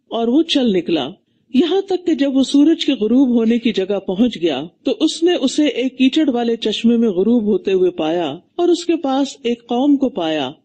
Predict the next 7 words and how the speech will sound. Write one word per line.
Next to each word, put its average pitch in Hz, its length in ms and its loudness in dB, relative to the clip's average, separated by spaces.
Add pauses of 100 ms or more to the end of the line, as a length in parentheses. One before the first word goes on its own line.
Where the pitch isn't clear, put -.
(140)
हमने 311 280 4
कहा, 294 260 0
"ए 233 200 -2
जुल्करनैन, 214 760 -2 (160)
तुम्हें 302 260 4
इख्तियार 233 440 -2
है, 180 340 -6